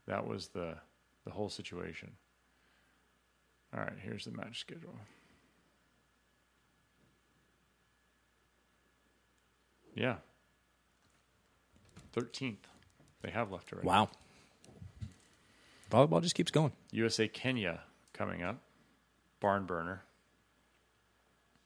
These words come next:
Speaker 1: Let me look at U S A and who, what their lineup is. Karch wants to win it. Took a real roster, by the
Speaker 2: Mm,
Speaker 1: way.
Speaker 2: where is this taking place again? Uh,
Speaker 1: Japan.
Speaker 2: that's right.
Speaker 1: Yeah, took a real roster.
Speaker 2: Yep.
Speaker 1: U S A Kenya, U S A Serbia.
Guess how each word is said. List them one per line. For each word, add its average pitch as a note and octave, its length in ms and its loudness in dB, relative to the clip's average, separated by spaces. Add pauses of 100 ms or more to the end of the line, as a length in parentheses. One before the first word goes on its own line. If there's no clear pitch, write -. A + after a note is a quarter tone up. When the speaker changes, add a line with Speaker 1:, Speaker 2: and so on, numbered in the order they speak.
(1500)
Speaker 1:
Let A2+ 100 -2
me A2 60 -4
look G2 180 -6
at - 60 -6
U F#2+ 160 -6
S - 160 -6
A G2+ 40 -2
and F2 180 -4
who, F2+ 220 -10
what G#2+ 100 -10
their G2 100 -4
lineup F2+ 320 -4
is. - 120 -10
Karch C#3+ 280 6
wants D3 180 2
to C#3 100 2
win A2+ 140 4
it. C3 100 -2 (220)
Took - 180 0
a C3+ 40 4
real C3 180 8
roster, B2 580 4
by F#2+ 120 4
the G#2+ 80 4
Speaker 2:
Mm, A#2 80 2
Speaker 1:
way. A2 80 2
Speaker 2:
where A#2+ 200 12
is A2 100 12
this A2+ 160 8
taking A2 300 6
place A#2+ 240 8
again? A#2 320 6
Uh, - 100 -8
Speaker 1:
Japan. A2+ 440 4
Speaker 2:
that's - 180 2
right. - 120 -4 (340)
Speaker 1:
Yeah, G#2 100 -4 (100)
took C3+ 180 0
a D#3+ 60 8
real D#3+ 180 8
roster. C#3 600 4
Speaker 2:
Yep. G#2+ 180 10 (520)
Speaker 1:
U C3 120 12
S C#3 140 8
A B2+ 80 10
Kenya, C3 540 8
U A#2+ 180 6
S A2 140 4
A G2+ 80 4
Serbia. C3+ 640 4